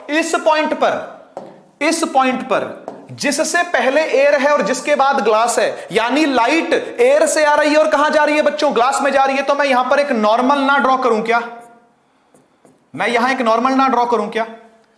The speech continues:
तो मैंने यहां पर एक normal draw कर दिया, उस normal का नाम दे दिया एन वन, ठीक है ना? Normal क्यों ड्रॉ किया? क्योंकि अब medium change हो रहा है, ये medium का interface है,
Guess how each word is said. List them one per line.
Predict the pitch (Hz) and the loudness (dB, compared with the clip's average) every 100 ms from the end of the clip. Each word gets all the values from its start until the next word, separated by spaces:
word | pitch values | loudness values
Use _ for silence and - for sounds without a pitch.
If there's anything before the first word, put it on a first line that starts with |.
| - | -2
तो | |
मैंने | 233 262 | 0 2
यहां | 254 | 0
पर | 262 262 | 0 0
एक | |
normal | 247 226 254 | 2 2 2
draw | 254 262 | 2 2
कर | 269 | 2
दिया, | 247 262 294 - - | 0 0 -2 -4 -6
उस | 240 | -2
normal | 226 226 262 | 0 0 2
का | 262 | 2
नाम | 262 262 | 2 2
दे | 254 | 0
दिया | 240 262 | 0 0
एन | - 208 | -2 -2
वन, | 214 233 262 - - - _ _ _ _ _ _ - | 0 0 -2 -8 -16 -20 _ _ _ _ _ _ -4
ठीक | 214 | 0
है | 262 | 0
ना? | 302 285 | 0 -2
Normal | 294 226 269 | 0 2 0
क्यों | - 277 | 0 0
ड्रॉ | 285 285 | 2 2
किया? | 285 311 311 - | 2 2 2 0
क्योंकि | 254 247 | -2 0
अब | 294 | 0
medium | 294 277 277 | 0 0 0
change | 285 247 | 0 2
हो | 185 | 2
रहा | 135 | 2
है, | 110 - | -2 -6
ये | 196 277 | -2 -2
medium | 269 294 285 | 0 0 2
का | |
interface | 294 277 320 277 | 0 0 0 0
है, | - | -2